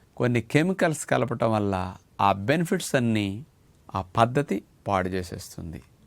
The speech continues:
అందుకే మీరు జ్యూస్ తాగిన లాభం సున్నా, ఇంకా లాభం బదులు నష్టమే మీకు వస్తుంది. ఎందుకు అంటే కొంతమంది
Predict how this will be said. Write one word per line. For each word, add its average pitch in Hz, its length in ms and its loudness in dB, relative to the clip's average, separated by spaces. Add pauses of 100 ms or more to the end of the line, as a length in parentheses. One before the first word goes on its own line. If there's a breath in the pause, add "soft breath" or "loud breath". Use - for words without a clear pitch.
(100)
అందుకే 110 200 0
మీరు 110 160 2
జ్యూస్ 113 380 -4
తాగిన 123 320 2
లాభం 110 380 0
సున్నా, 90 720 -6 (540 soft breath)
ఇంకా 107 200 -2
లాభం 139 480 4
బదులు 120 300 2
నష్టమే 104 420 -2
మీకు 123 240 -6
వస్తుంది. 90 800 -8 (760 soft breath)
ఎందుకు 143 520 2
అంటే 101 560 -2 (220)
కొంతమంది 107 880 0